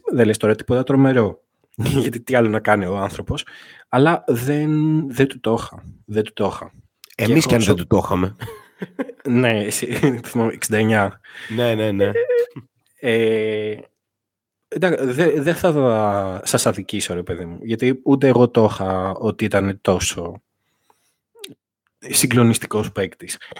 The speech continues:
Speaker 1: Και τώρα που έχει βρεθεί στη, στα play-offs, στη πιο κρίσιμη σ-, στιγμή, τρελό step up και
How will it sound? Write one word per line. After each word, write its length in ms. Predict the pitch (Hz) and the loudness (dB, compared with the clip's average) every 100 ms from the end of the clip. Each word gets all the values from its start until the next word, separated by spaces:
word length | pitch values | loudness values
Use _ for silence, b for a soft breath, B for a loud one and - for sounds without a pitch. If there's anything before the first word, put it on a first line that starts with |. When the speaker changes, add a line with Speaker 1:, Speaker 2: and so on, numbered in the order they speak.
| B _ | B _
Speaker 1:
Και 120 | - 120 | -4 0
τώρα 220 | 139 143 | 2 2
που 100 | 147 | 2
έχει 160 | 135 | 0
βρεθεί 280 | 147 131 135 | 2 0 0
στη, 1000 | 131 - 139 123 113 110 104 101 98 98 | -2 0 2 2 0 0 -2 -4 -6 -8
στα 180 | - 113 117 | -4 -2 2
play-offs, 320 | 113 110 110 | 2 2 0
στη 140 | - | -4
πιο 160 | 110 113 | -4 -4
κρίσιμη 360 | 113 110 113 | -2 -2 -2
σ-, 140 | 110 _ | -4 _
στιγμή, 580 | - - 107 98 98 117 B B B B B B B _ _ | -12 -8 -6 -6 -6 -6 B B B B B B B _ _
τρελό 520 | 143 135 131 139 156 - | 0 2 4 2 0 -4
step 160 | 117 | -6
up 240 | - 101 104 - _ b b b b b _ _ _ _ | -2 -2 -4 -10 _ b b b b b _ _ _ _
και 640 | - 147 139 143 143 139 | -4 -2 0 0 0 0